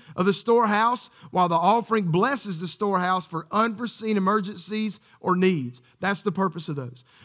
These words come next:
God delivers blessings from heaven to the tither and the church. To the tither and the church. He says,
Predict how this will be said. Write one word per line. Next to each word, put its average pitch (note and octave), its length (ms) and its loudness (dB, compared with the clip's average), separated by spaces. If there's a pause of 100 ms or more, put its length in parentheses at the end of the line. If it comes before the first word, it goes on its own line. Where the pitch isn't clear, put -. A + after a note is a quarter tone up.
(140)
God A3+ 300 6
delivers A3+ 360 0
blessings G#3 520 0
from A3+ 140 -4
heaven F3+ 380 0 (200)
to G#3 80 2
the F3 120 0
tither A#3+ 760 4 (200)
and G#3 460 0
the F3+ 100 2
church. - 560 -2 (400)
To G3 80 2
the E3+ 140 0
tither A3 680 2 (320)
and G#3+ 400 0 (180)
the F3 120 2
church. F#3 520 0 (260)
He G#3+ 120 2
says, E3+ 540 -2